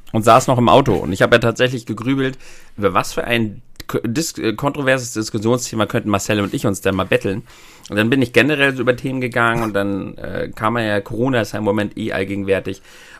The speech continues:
Und dann kam ich irgendwie auf dieses Thema. Und wir wollen heute nicht nur über Corona sprechen, sondern wir wollen mal diesen Gedanken spinnen, inwieweit würden wir persönlich es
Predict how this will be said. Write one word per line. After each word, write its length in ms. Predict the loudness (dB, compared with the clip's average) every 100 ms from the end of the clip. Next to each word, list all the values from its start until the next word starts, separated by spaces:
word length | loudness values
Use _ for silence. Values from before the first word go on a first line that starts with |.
| 0
Und 160 | 2
dann 160 | 4 2
kam 220 | 2 2
ich 100 | 2
irgendwie 240 | 0 0 0
auf 100 | -2
dieses 280 | -6 -6
Thema. 260 | -6 -6 -2
Und 80 | 2
wir 120 | 2
wollen 200 | 2 2
heute 240 | 0 2
nicht 240 | 0 0 -2
nur 200 | -2 -2
über 160 | -2 -2
Corona 520 | -4 -6 -2 0 0
sprechen, 580 | -4 -8 -6 -4 -6 -6 -12 -20 -14 -14
sondern 320 | 0 2 4 2
wir 120 | 0
wollen 140 | 0
mal 80 | 2
diesen 260 | 0 -2 -2
Gedanken 420 | 0 0 0 -4
spinnen, 460 | -4 -2 -2 -2 -6 -16 -20 _ _ _ _ _ _ _ -6
inwieweit 880 | -4 -2 -2 2 4 4 2 -6 -2
würden 380 | 0 0 -2 -2
wir 500 | -2 2 2 0 -4
persönlich 640 | -4 -2 0 0 -2 -6 -6
es 400 | -4 -4 -10